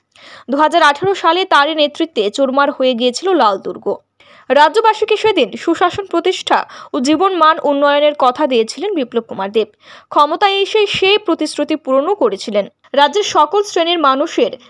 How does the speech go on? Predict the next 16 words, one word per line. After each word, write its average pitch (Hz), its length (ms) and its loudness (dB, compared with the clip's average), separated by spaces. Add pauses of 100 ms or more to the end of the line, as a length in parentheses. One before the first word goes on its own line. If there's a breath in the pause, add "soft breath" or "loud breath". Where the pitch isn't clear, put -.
(140 soft breath)
জীবনমান 359 520 0
উন্নয়নে 294 600 0
বিগত 262 320 -4
চার 277 280 0
বছরে 247 500 0
একাধিক 240 540 -4
প্রকল্পও 247 540 -2 (180)
চালু 262 280 0
করেছেন 196 380 -8
তিনি, 202 220 -8 (720 soft breath)
যার 311 220 2
সুদূর 370 420 0
প্রসারী 359 380 0 (100)
ফলও 277 340 0 (280)
আজও 247 300 0
ভোগ 254 280 -4